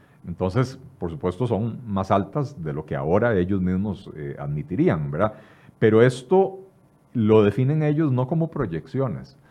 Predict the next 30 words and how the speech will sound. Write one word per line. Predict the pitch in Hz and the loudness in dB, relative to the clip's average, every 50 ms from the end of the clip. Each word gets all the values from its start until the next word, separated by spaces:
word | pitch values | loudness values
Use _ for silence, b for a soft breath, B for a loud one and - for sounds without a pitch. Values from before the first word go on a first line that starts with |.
| b b b | b b b
lo | 107 101 95 92 | -2 0 0 0
definen | 90 87 - 110 123 143 135 | 0 0 0 0 0 0 0
como | 143 151 147 147 156 156 | 0 0 0 2 2 2
metas | 147 139 147 156 151 151 - - - 80 73 - - - - - - | 2 2 0 0 -2 -4 -2 0 0 0 0 -2 -8 -18 -20 -16 -10
de | 90 85 87 | -6 -4 -2
déficit | 87 87 95 101 - 123 110 120 117 - | 0 2 0 0 0 -2 -4 -4 -6 -8
fiscal | - - 92 - - - 117 117 110 80 - - B B B B B B - | -8 -10 -10 -10 -6 -2 -2 0 0 -2 -4 -8 B B B B B B 0
en | 107 117 135 151 156 | 2 4 4 4 4
la | 143 123 - | 4 2 2
primera | 101 95 92 101 113 139 135 | 2 2 2 2 2 2 0
sesión | - 131 - 135 123 120 139 147 139 | 0 -2 0 0 0 0 0 -2 -2
del | 113 95 80 | -4 -4 -4
Consejo | 80 87 82 - 95 92 92 104 113 117 - - | -4 -6 -6 -2 -2 -2 -2 -2 -2 -4 -4 -8
Económico | 90 - 80 78 82 87 101 104 - 107 | -10 -8 -6 -4 -2 -2 -4 -4 -4 -4
del | 95 80 73 | -4 -4 -4
Gobierno. | 67 71 82 117 143 135 107 82 71 65 B B B B B B B B | -4 -2 2 2 4 2 2 0 -6 -8 B B B B B B B B
Y, | 95 90 87 - 98 | -10 -10 -8 -6 -6
y | 95 | -4
ahí | 87 85 95 | -2 -2 -2
es | 104 113 | -2 -2
donde | 131 131 120 127 | -2 -2 -2 -2
uno | 127 131 123 | -2 -2 -2
dice, | 127 127 120 131 147 143 147 B B B B | -2 -2 -2 -4 -4 -4 -6 B B B B
estas | - 117 113 - - 131 135 | -4 -4 -2 -2 -2 0 2
metas, | 131 143 151 135 143 135 139 143 - - - _ _ _ _ _ _ | 2 2 0 0 -2 -4 -8 -8 -10 -14 -20 _ _ _ _ _ _
cuando | - 90 82 78 78 | -8 -6 -6 -6 -6
están | - - 110 117 | -6 -4 -4 -4
definidas | 123 120 135 139 151 135 110 - | -2 -2 -2 -2 -2 -2 -4 -2
como | - 117 120 131 143 | -2 -2 0 2 2
metas, | 143 151 156 139 - - 139 143 - - - | 4 4 4 2 2 -2 -8 -8 -8 -12 -20